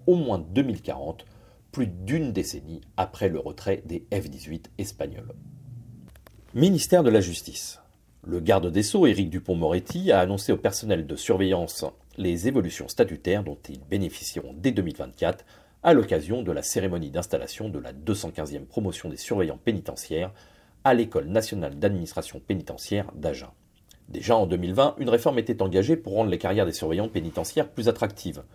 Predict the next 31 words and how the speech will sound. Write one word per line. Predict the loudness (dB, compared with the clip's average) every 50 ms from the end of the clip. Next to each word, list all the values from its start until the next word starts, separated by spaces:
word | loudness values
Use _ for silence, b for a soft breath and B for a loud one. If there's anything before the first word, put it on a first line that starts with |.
| b b b b b b b -12 -2
Deux | 4 6 6 8 8
ans | 4 0
plus | 0 0 4
tard, | 6 8 8 8 6
une | 2 -2
première | -2 0 2 2 2 2
avancée | 2 -2 -2 -4 -6 -8
financière | -8 -6 -4 -4 -4 -6 -6 -2 0 0 0
était | 0 -2 -4 -4 -4 -4
annoncée | -6 -6 -8 -4 2 2
avec | 2 2 2 -4
la | -6
fusion | -6 -6 -10 -8 -6 -4 -4
des | -4 -4
grades | -4 -2 -2 -2 -2 -4
de | -10
surveillant | -10 -8 -2 -2 0 2 2 0 0 -2 -4 -6 -10
et | -14
de | -12 -12 -10
brigadier, | -4 -4 -2 -2 -2 -4 -8 -8 -6 -6 -6 -6 B B B B B -8
une | -6 -6 -6 -6
revalorisation | -2 4 4 8 8 10 8 8 6 6 2 2 0 0 -4 -8 -8
des | -8 -8 -10
rémunérations | -6 -2 0 0 0 0 -2 -6 -8 -8 -8 -8 -6 -6
des | -4 -4 -4
jeunes | -2 0 -2 -2 0 0
agents | -2 -2 -2 -6
débutants | -6 -6 -6 -6 -6 -4 0 0 0
dans | 0 -2
la | -6
profession. | -10 -10 -10 -10 -10 -12 -12 -14 -18